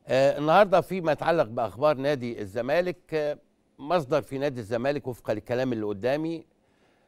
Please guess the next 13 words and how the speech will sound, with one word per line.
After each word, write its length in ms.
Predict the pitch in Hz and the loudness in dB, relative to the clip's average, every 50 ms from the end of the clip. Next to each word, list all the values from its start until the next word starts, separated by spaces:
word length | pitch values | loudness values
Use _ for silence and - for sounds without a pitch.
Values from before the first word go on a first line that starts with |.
| _ _ - | _ _ -6
نفى 560 | 120 143 175 185 - - 190 202 202 196 - - _ _ _ _ _ _ _ - | 0 2 2 2 2 4 4 4 4 2 -2 -10 _ _ _ _ _ _ _ -4
إنه 340 | 143 143 139 135 135 139 135 120 | -2 -2 -2 -2 -2 -4 -6 -6
يكون 440 | 123 123 113 - - 165 175 160 139 | -8 -8 -8 -6 -4 -2 -2 -2 -2
في 360 | - - - 156 165 165 160 - _ 156 | -6 -10 -10 -6 -6 -6 -6 -6 _ -2
أي 200 | 160 160 147 135 | -2 -2 -2 -4
تصريح 500 | - 131 113 - - 151 147 135 - - - | -6 -10 -12 -10 -8 -6 -6 -6 -8 -6 -4
طلع 260 | 156 156 143 123 113 | -2 0 0 0 0
من 220 | 113 113 117 120 | -2 -4 -4 -2
نادي 260 | 131 151 151 131 117 123 | -2 0 0 -2 -2 -6
الزمالك 760 | 101 95 110 139 135 143 156 165 180 185 196 190 - - - _ _ _ _ | -8 -2 -2 0 0 2 2 2 0 0 -2 -4 -8 -12 -20 _ _ _ _
بيقول 520 | 104 110 117 120 120 - 156 170 170 147 | -10 -8 -8 -8 -8 -4 -2 -2 -2 -2
فيه 420 | - - - 156 180 196 208 190 - _ _ _ _ _ _ _ _ _ _ _ _ _ _ _ _ _ _ - | -4 -8 -8 -8 -6 -6 -6 -8 -10 _ _ _ _ _ _ _ _ _ _ _ _ _ _ _ _ _ _ 0
إنه، 520 | 165 180 185 185 190 196 196 196 170 - | 2 2 2 2 2 2 2 2 0 -4